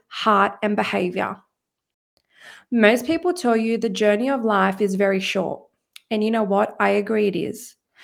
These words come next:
You have at most, according to science, sixty to seventy years to make an impact, to tick all the boxes society tells you to, to make memories, to have kids, and to leave something behind for them.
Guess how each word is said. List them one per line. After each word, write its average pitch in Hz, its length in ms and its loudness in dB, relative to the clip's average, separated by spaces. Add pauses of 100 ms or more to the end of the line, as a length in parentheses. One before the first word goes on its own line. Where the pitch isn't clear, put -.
(200)
You 247 140 2
have 254 260 2
at 311 160 0
most, 233 580 2
according 214 440 -2
to 214 140 -8
science, 196 560 0
sixty 208 420 -4
to 214 100 2
seventy 214 460 0
years 202 500 0 (320)
to 214 100 -6
make 202 200 2
an 226 80 4
impact, 208 880 0
to 190 140 -14
tick 190 220 -2
all 226 140 4
the 220 100 0
boxes 208 540 2
society 202 500 0
tells 202 320 0
you 208 120 -2
to, 196 440 0 (320)
to 269 120 0
make 285 200 2
memories, 220 800 4
to 233 100 -2
have 226 280 2
kids, 214 400 4
and 202 140 2
to 214 100 0
leave 202 240 4
something 220 400 -2
behind 190 460 0
for 202 100 -4
them. 190 400 0